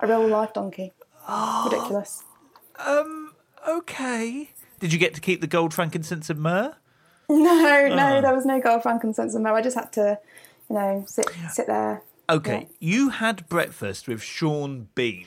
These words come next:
Speaker 1: So I lived in Sheffield for a few years,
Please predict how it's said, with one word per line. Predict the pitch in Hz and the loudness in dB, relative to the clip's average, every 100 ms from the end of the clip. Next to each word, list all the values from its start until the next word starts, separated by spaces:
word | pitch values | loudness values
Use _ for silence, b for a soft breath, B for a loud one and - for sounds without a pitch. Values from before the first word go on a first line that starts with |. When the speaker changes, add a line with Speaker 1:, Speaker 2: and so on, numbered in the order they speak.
| - - | -20 -16
Speaker 1:
So | - 277 262 262 254 254 262 - _ _ _ | -4 2 4 6 6 6 2 -6 _ _ _
I | 262 269 | 0 4
lived | 285 285 | 2 2
in | 254 | -2
Sheffield | 247 233 214 208 208 | -2 -2 0 0 0
for | 214 | -4
a | |
few | 214 220 | 0 0
years, | 202 185 190 208 | 2 2 0 -2